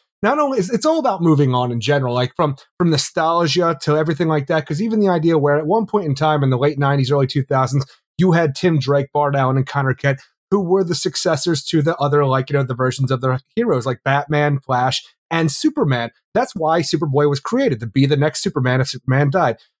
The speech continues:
We have moved past that now. Now you have John Kent, Wallace West, and you have Damian Wayne and a buff slew of other Bat characters in the mix. So the idea that these three have been put on the back burner is such a weird idea because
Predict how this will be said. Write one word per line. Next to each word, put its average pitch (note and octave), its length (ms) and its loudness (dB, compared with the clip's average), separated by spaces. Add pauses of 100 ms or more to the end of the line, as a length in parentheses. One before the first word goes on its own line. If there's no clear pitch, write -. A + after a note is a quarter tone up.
(640)
We F#3+ 120 4
have G#3 160 2
moved G3+ 260 0
past F3 300 0
that B2+ 160 -2
now. A#2+ 140 -4
Now C3 120 0
you D3 140 2
have C3 100 -2
John D#3+ 380 0
Kent, E3 320 -2
Wallace D#3 420 0
West, D3+ 400 0
and C#3+ 160 2
you C3 80 2
have C3 200 0
Damian D3 440 0
Wayne D3 300 2
and B2+ 120 -2
a A#2+ 40 -4
buff C#3 340 -4
slew A3+ 360 -2
of D3 100 0
other D3 200 0
Bat C3 320 0
characters B2+ 360 -2
in C3 80 0
the C3 60 4
mix. C3+ 280 0 (300)
So F#3+ 100 0
the F#3+ 160 0
idea G3+ 260 0
that F#3 140 -4
these A3+ 260 -2
three G3+ 160 0
have F3+ 80 0
been D#3+ 160 0
put G3 140 -2
on F3+ 120 2
the D3+ 100 2
back G3 340 -2
burner D3 260 2
is D3 120 0
such G3+ 180 -2
a F#3 40 2
weird F3+ 200 2
idea F3 320 0
because D3 380 -2